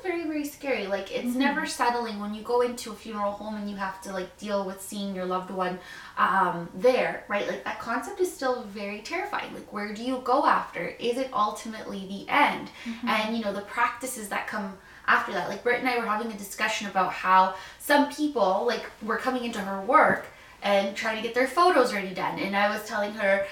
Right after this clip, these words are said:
Speaker 1: that some people are buying plots in the mausoleum for their whole family to go already, right? Like, it's
Speaker 2: Yeah.
Speaker 1: a concept that people are preparing for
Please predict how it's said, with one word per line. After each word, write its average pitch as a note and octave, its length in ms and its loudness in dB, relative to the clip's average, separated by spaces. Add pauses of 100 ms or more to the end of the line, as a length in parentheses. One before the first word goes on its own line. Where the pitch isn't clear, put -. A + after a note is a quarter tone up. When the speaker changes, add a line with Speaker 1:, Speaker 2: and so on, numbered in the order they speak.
(140)
Speaker 1:
that - 240 4
some A#3+ 200 4
people A3+ 340 -4
are G3+ 240 6
buying G#3 320 8
plots - 720 8 (260)
in A3+ 240 2
the G#3 120 0
mausoleum G#3 880 4
for A3 180 -2
their G3+ 120 2
whole A#3 140 4
family C#4 380 4
to - 100 -6
go - 120 -2
already, - 480 -4
right? F#3+ 280 -2
Like, G#3 180 -8
it's - 340 -10
Speaker 2:
Yeah. B3+ 400 2
Speaker 1:
a F#3+ 40 -4
concept A#3 380 -2
that A#3 160 -4
people A#3 440 0
are - 120 2
preparing B3 520 0
for F3 460 -2